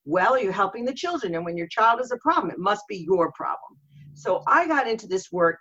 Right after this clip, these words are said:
to help people, basically, and to support them in their journey. You know the old saying,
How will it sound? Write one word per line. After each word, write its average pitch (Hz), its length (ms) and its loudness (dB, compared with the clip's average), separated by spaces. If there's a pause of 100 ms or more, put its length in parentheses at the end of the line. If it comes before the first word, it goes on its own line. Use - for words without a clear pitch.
(120)
to 240 120 -8
help 165 260 -4
people, - 420 -8 (120)
basically, 165 600 -2
and 170 140 -8
to 175 80 -20
support 277 520 -8
them 190 180 -4
in 180 120 -6
their 165 240 0
journey. - 320 -12 (320)
You 285 140 0
know 294 40 2
the 285 140 0
old 262 220 0
saying, 254 440 0